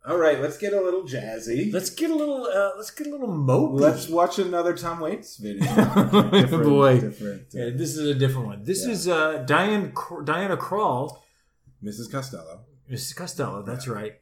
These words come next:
Speaker 1: She's married to Elvis Costello.
Speaker 2: Who,
Speaker 1: My
Speaker 2: uh,
Speaker 1: father will be happy that you picked this. He loves Diana Krall.
Speaker 2: I love Diana Krall, but now at this point, I only associate Diana Krall with Christmas.
Speaker 1: Really?
Speaker 2: Yeah.
Speaker 1: I don't really associate her with anything.
Speaker 2: I mean, she's a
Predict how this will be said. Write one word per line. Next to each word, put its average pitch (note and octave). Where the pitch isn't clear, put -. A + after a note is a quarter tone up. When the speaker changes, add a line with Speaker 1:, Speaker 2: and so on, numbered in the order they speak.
Speaker 1:
She's G2+
married G#2
to B2
Elvis G#2
Costello. -
Speaker 2:
Who, G#3+
Speaker 1:
My C#3
Speaker 2:
uh, C#3
Speaker 1:
father F3+
will D3+
be B2+
happy G#2+
that F#2+
you -
picked -
this. E2+
He F2
loves C3
Diana -
Krall. -
Speaker 2:
I D#3+
love B3
Diana G3+
Krall, C#3+
but D3
now F3+
at F#3
this F#3
point, D3
I C#3+
only F3+
associate C#3
Diana C3
Krall A#2+
with G#2
Christmas. -
Speaker 1:
Really? D#3
Speaker 2:
Yeah. E3
Speaker 1:
I E3+
don't A3
really G3+
associate E3+
her D3
with C3
anything. C#3
Speaker 2:
I D#3
mean, E3
she's F3
a F3+